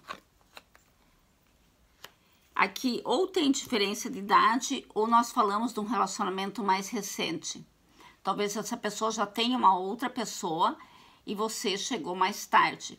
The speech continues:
porque eu não, eu vejo uma questão criança. E também me mostra que essa criança, esse ser aqui, quando ele é razão, ele é um tanto quanto infantil,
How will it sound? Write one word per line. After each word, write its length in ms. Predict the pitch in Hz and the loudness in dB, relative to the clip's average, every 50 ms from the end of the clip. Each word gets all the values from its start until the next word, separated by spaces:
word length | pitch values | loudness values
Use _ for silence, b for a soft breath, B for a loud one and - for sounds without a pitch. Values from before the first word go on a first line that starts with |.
| _ _ | _ _
porque 240 | - 190 196 - 214 | -8 -8 -6 -4 -4
eu 40 | 208 | -4
não, 200 | 196 190 202 202 - - | -2 -4 -4 -6 -8 -8
eu 120 | 196 190 | -8 -4
vejo 320 | 180 208 202 196 196 - 202 | -2 0 -2 0 -2 -2 0
uma 240 | 202 190 175 175 - - - - | 2 2 2 2 -2 -8 -16 -12
questão 340 | - 190 196 - - 202 202 | -10 -10 -8 -4 -4 -4 -2
criança. 480 | - 269 - 196 170 175 175 - - B B B B B B B B | -2 0 0 0 0 0 -4 -6 -14 B B B B B B B B
E 80 | 202 | -6
também 340 | 196 247 233 233 226 214 208 | -2 0 0 2 2 2 2
me 100 | 240 233 | 2 0
mostra 440 | 202 202 185 180 190 226 240 - 240 | 0 4 6 6 6 6 4 -2 -6
que 100 | - 226 | -4 -4
essa 160 | 226 - - | -6 -6 -8
criança, 720 | - - 247 214 190 185 180 180 196 196 - - 247 240 302 311 - _ _ _ _ _ _ _ _ - | -10 -4 -2 0 2 2 2 0 0 -2 -2 0 0 0 -2 -4 -10 _ _ _ _ _ _ _ _ -10
esse 220 | - 208 - 220 202 | -8 -6 -6 -6 -6
ser 380 | - - - 233 214 214 208 | -6 -2 2 4 4 4 2
aqui, 420 | 202 190 196 - - 220 220 - B B B B B B B | 0 -4 -6 -6 -6 -6 -6 -6 B B B B B B B
quando 240 | - 220 226 233 | 0 0 2 4
ele 160 | 214 208 208 208 | 4 4 4 4
é 80 | 196 | 2
razão, 720 | 214 226 240 202 202 202 - 233 220 190 190 202 240 269 - - - - | 2 4 4 2 2 2 0 0 0 2 2 0 0 -2 -6 -8 -14 -8
ele 140 | - 202 208 | -4 -2 -2
é 60 | 202 | 0
um 80 | 220 240 | -2 -2
tanto 300 | 233 247 233 233 233 - | -2 -2 -4 -4 -4 -6
quanto 280 | - - 226 220 226 233 | -4 -2 -2 -2 -2 -4
infantil, 640 | 220 208 - - 240 240 233 - - 214 165 143 | -6 -6 -2 -2 -2 -2 -2 -2 -2 -2 -2 -4